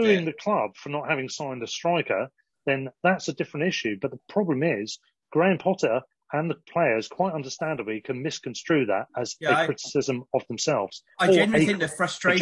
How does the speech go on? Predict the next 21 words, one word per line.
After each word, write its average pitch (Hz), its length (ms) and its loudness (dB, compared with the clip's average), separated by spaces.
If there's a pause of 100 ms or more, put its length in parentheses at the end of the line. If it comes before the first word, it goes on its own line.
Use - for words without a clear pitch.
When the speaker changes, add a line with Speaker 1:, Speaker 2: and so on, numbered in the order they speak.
Speaker 1:
genuine 131 200 2
criticism. 101 500 -8 (220)
Speaker 2:
the 147 60 -8
boo 185 280 2
was 160 200 -2
fr-, 156 160 -6
the 151 100 -8
booing 175 260 0
was 143 120 -4
frustration 143 640 -2
that 110 180 -6
we 123 300 0
were 131 220 -2 (100)
so 185 420 0
much 127 240 -4
better 123 160 -4
than 123 160 -2
Leeds 127 300 -6
that 98 200 -6
night, 101 300 -10 (400)
as 151 120 0